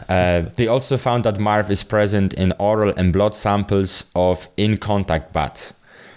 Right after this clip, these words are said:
Presence of marv in lung, intestine, intestine, kidneys, bladder, salivary glands, and females' reproductive tract tissues of inoculated bats suggest a viral transmission is as possible as horizontal transmission.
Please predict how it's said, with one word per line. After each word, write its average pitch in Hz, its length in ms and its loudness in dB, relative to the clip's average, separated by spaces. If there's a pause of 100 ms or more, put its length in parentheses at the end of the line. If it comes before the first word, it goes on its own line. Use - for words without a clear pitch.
(120)
Presence 117 380 0
of 101 140 0
marv 101 460 2
in 90 180 2
lung, 117 360 0
intestine, 107 680 0 (120)
intestine, 117 720 0
kidneys, 107 560 0
bladder, 107 460 2
salivary 113 580 2
glands, 101 480 0 (280)
and 95 180 2
females' 117 460 0
reproductive 104 640 -2
tract 101 320 -2
tissues 107 460 0
of 92 280 -2
inoculated 104 680 0
bats 95 300 0 (400)
suggest 107 540 0
a 95 80 0
viral 117 420 2
transmission 120 840 0
is 101 220 -2
as 110 220 -2
possible 104 560 0
as 92 100 0
horizontal 92 580 0
transmission. 80 640 0